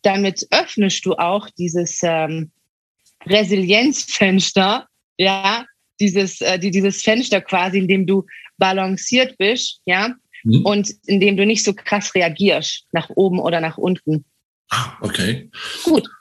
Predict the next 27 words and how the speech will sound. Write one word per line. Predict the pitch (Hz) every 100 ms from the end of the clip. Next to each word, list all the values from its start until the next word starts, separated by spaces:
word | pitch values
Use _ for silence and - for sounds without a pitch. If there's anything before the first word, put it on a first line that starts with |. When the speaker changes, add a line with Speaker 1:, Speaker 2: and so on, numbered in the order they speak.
| - _ -
Speaker 1:
das | 240
ist | 269 247
natürlich | 233 240 240 220
das, | 214 208
das | 208 -
eine. | 185 175 156 160 - - - -
Ich, | 139 -
Speaker 2:
Mhm. |
Speaker 1:
ich, | 202 - - 156 - -
Trader, | - 240 254 254 220
Sportler, | - - 220 233 220 196 185 - _ _ _ _ _ _ _ _ _
jegliche, | 196 240 233 220 214 202 190 180
äh, | 180 180 165 - -
Leute, | - 190 208 269 190
die | 196
irgendwas, | 208 208 208 202 185 - - 175
eigentlich | 202 202 202
jeder | 160 208 214
sollte | 170 170 170
das | 160 -
machen, | 165 190 175
aber | 170
gerade | - 196 196
Leute, | 185 202 170
die | 180
mit | 175 -
so | 175